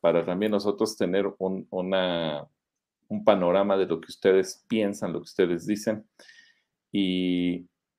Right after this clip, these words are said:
lo que se, el material que está aquí, ah, disponible en Calacoya. Recuerden que también tiene como objetivo que esos recursos van para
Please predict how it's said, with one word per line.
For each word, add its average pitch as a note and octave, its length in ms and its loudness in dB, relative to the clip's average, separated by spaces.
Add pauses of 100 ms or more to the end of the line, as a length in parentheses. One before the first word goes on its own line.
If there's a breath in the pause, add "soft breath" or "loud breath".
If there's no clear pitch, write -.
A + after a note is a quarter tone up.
(120)
lo - 180 2
que F#3+ 140 2
se, - 340 -4
el G2+ 140 2
material A#2 440 6
que A2+ 80 2
está - 220 2
aquí, A#2 420 2
ah, F2 360 -2
disponible F#2+ 580 -2
en G#2 60 -4
Calacoya. B2+ 480 4
Recuerden G#2+ 400 2
que - 80 -2
también F#2 340 -4
tiene G2+ 240 0
como F#2 220 -2
objetivo - 640 -2 (500 soft breath)
que F2+ 520 0
esos F#2+ 360 0
recursos G2+ 540 -2
van F2+ 200 0
para F2+ 400 0